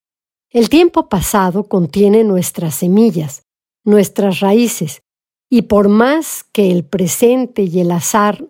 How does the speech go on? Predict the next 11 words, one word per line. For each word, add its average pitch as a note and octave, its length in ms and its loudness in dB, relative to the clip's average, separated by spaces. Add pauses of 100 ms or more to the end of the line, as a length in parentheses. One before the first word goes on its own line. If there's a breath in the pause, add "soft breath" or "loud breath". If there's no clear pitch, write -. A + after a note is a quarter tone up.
nos F#3+ 320 0
determinen, G3 880 2 (440)
siempre C#4+ 640 0
somos F#3 500 0
de G3 100 0
alguna G#3+ 380 0
manera G#3+ 540 0 (140)
lo G#3+ 180 -4
que F#3 100 -4
fuimos. D3 680 -10 (1800)
Según C4 340 2